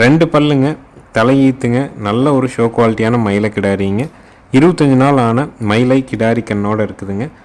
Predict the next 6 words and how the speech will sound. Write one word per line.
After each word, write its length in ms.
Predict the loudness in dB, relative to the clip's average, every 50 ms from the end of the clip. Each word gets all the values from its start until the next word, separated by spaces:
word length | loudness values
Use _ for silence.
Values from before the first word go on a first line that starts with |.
| -20 -20 _ _ -2
கறவைக்கு 500 | 0 2 4 4 2 2 0 -2 -6 -10 -10 -12 -18 _ _ -4
கால் 220 | -2 -2 -2 -2 -4 -6 -6
அணைச்சும் 400 | -4 -4 -4 -4 -6 -6 -4 -2
கறக்கலாம், 400 | -2 -4 -2 -4 -4 -4 -4 -6 -10 -8 -4 -2
அணைக்காமையும் 520 | -2 0 0 0 0 0 0 0 0 -2
கறக்கலாமுங்க. 540 | -2 -4 -6 -6 -8 -6 -6 -6 -6 -8 -10